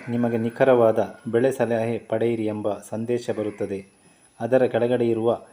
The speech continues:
ಮುಂದೆ ಮೇಲೆ ಕ್ಲಿಕ್ ಮಾಡಬೇಕು. ನಂತರ ವಿವಿಧ ಭಾಷೆಗಳಲ್ಲಿ ದಾದ ನಂತರ ಹವಾಮಾನ ಮುನ್ಸೂಚನೆ ಎಂಬ ಸಂದೇಶ ಕಾಣಿಸುತ್ತದೆ. ನಿಮ್ಮೂರಿನಲ್ಲಿರುವ ಮಳೆಯ ಮಾಹಿತಿ ಬೇಕೇ?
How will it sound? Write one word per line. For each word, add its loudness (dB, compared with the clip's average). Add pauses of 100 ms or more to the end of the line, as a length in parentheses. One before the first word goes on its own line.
(300)
ಮುಂದೆ 0
ಮೇಲೆ -2
ಕ್ಲಿಕ್ -10
ಮಾಡಬೇಕು. -6
ನಂತರ -4
ವಿವಿಧ -2
ಭಾಷೆಗಳಲ್ಲಿ -2 (580)
ದಾದ 0
ನಂತರ -2 (420)
ಹವಾಮಾನ 2
ಮುನ್ಸೂಚನೆ -4
ಎಂಬ -6
ಸಂದೇಶ -6 (560)
ಕಾಣಿಸುತ್ತದೆ. -6 (640)
ನಿಮ್ಮೂರಿನಲ್ಲಿರುವ 0 (1120)
ಮಳೆಯ 4 (260)
ಮಾಹಿತಿ -6
ಬೇಕೇ? -4